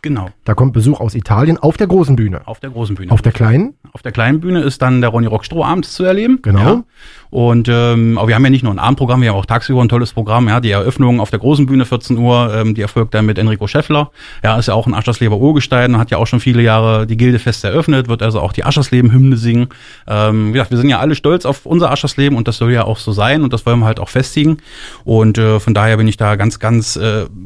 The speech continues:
Speaker 1: gespannt drauf. Wir werden das erste Mal die, die Cheerleader von der Grundschule Feilergraben dabei haben. Ja, da tanzt unter anderem auch meine Tochter mit. Ähm, von daher ist auch das großes Kino, der erste Auftritt.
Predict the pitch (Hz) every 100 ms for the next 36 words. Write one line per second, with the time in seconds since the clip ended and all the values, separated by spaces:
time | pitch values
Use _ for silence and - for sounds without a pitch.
0 | 123 123 - 120 180 135 139 139 - 117
1 | 120 120 123 - 139 127 120 113 113 185
2 | 196 175 156 139 127 117 143 135 123 147
3 | 175 190 156 160 139 139 143 139 135 139
4 | - - - - 120 131 - 135 131 135
5 | 117 127 104 110 101 101 165 170 160 160
6 | _ - - _ 120 120 120 117 113 123
7 | 110 117 110 110 110 151 - 151 160 139
8 | - 185 147 117 143 - 139 180 - 185
9 | -